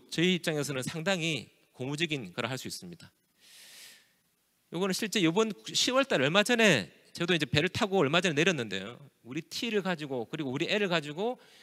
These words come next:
실제 해역에서 작업했던 장시로를 타고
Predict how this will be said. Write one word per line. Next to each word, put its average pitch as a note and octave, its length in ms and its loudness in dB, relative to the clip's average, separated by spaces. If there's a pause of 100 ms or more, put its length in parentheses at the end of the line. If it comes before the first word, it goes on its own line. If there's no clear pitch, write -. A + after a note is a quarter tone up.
(120)
실제 G#3 340 -4
해역에서 E3+ 440 2
작업했던 C#3 480 0
장시로를 B2+ 480 -2
타고 C3+ 500 -6